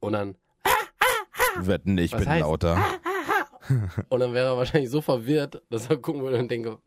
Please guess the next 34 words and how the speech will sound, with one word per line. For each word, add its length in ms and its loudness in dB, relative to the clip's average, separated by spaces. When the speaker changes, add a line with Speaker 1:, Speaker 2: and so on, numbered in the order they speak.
Speaker 1:
„Was 180 0
machst 260 -2
du 80 -4
da 140 -2
Komisches?“ 720 -4
Nee, 140 2
ich 100 -2
weiß 160 2
nicht. 240 -10
Aber 220 0
sag, 180 0
was 180 -6
ist 140 -8
deine 180 -4
Lösung? 380 -6
Speaker 2:
Die 80 -2
Speaker 1:
Was 80 0
Speaker 2:
Tage 220 4
davor 260 2
habe 100 2
ich 60 -2
immer 180 2
genau 240 4
das 120 0
Falsche 280 2
gemacht. 220 0
Ich 40 2
habe 80 2
gesagt, 320 2
„Oh, 60 0
Minimo, 320 2
nicht 160 -2
so 100 -4
schreien.“ 640 0